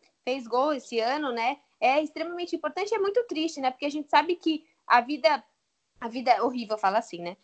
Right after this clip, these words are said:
A vida útil de um jogador já é curta, a vida útil de uma jogadora acaba sendo mais curta ainda por questões de ser mulher, é, principalmente, às vezes, a pessoa quer engravidar, a pessoa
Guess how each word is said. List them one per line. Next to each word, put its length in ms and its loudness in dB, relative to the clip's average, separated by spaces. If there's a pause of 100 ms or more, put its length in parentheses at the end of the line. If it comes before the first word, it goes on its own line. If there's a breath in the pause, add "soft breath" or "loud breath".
(140)
A 120 4
vida 300 10
útil 380 2
de 140 -6
um 160 -2
jogador 480 2
já 160 0
é 140 2
curta, 320 -4
a 40 2
vida 380 0
útil 460 -4
de 80 -12
uma 160 -2
jogadora 460 4
acaba 260 0
sendo 220 -12
mais 260 -4
curta 260 0
ainda 320 0 (320)
por 140 0
questões 320 0
de 80 2
ser 120 6
mulher, 540 2
é, 180 4
principalmente, 520 0
às 80 0
vezes, 200 2 (220)
a 80 0
pessoa 260 2
quer 160 -2
engravidar, 680 4
a 20 4
pessoa 420 0